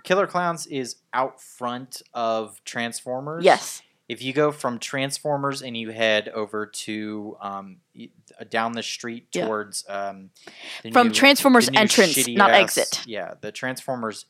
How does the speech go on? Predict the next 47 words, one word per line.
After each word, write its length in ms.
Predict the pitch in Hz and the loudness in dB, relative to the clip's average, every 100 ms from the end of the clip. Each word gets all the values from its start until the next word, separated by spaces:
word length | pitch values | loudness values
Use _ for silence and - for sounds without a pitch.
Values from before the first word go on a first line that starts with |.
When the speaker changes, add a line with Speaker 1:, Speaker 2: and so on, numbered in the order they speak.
| _ | _
Speaker 1:
entrance 720 | 123 123 - 190 220 - - - _ _ _ _ | -8 -8 -8 -8 -8 -10 -12 -12 _ _ _ _
to, 480 | - 120 117 113 113 | -4 -2 -2 -4 -4
uh, 220 | 107 107 | -4 -4
the 180 | 104 113 | -6 -8
new, 520 | 113 117 113 113 110 | -8 -6 -6 -6 -4
uh, 300 | 104 101 104 - | -4 -4 -6 -6
fantastically 840 | 135 120 127 117 113 - - 107 | -8 -6 -6 -6 -8 -12 -12 -12
shitty 400 | 104 - 117 110 | -10 -10 -10 -10
Fast 380 | - 110 110 - | -8 -8 -8 -12
and 100 | 104 | -16
Furious 580 | - 120 131 175 196 - | -8 -6 -6 -6 -8 -6
Speaker 2:
Yeah. 200 | 170 165 | 0 0
Speaker 1:
ride. 200 | 226 226 - _ _ - | 0 -4 -16 _ _ 4
Speaker 2:
Which 240 | 262 214 | 6 10
we 120 | 311 | 8
Speaker 1:
Um, 60 | 214 | 8
Speaker 2:
f-, 120 | 208 | 4
we 160 | 277 262 | 6 8
fi-, 140 | - - - | 6 2 4
he 100 | 285 | 4
Speaker 1:
I 20 | 277 | 6
Speaker 2:
finally 340 | 208 156 156 | 6 6 2
Speaker 1:
finally 300 | 143 160 208 | 4 6 6
Speaker 2:
rode. 40 | |
Speaker 1:
rode 180 | 117 113 | 2 -4
that 180 | 104 101 | -4 -8
thing. 300 | 107 104 101 | -10 -12 -10
God, 220 | - 113 101 | -6 -4 -6
it 100 | - | -8
sucks 300 | 107 101 101 | -10 -8 -8
ass. 320 | 92 95 - _ _ - | -8 -10 -12 _ _ -4
Speaker 2:
Told 220 | 127 147 | -2 0
you. 60 | 110 | -2
Speaker 1:
Um, 300 | 104 101 98 _ _ _ _ _ _ | -4 -12 -20 _ _ _ _ _ _
way 240 | 117 185 | -2 -2
better 280 | 214 208 196 | 0 -2 -2
than 320 | 180 165 151 | -4 -6 -6
the, 260 | 143 135 131 | -6 -4 -2
uh, 100 | 120 | -4
the 100 | 113 | -4
one 160 | 123 123 | -8 -8
in 120 | 113 | -12
Hollywood, 360 | 113 113 110 392 | -10 -10 0 6
Speaker 2:
Yeah, 200 | 415 202 | 8 8
Speaker 1:
I 20 | |
Speaker 2:
but 160 | |
Speaker 1:
believe, 40 | 240 | 6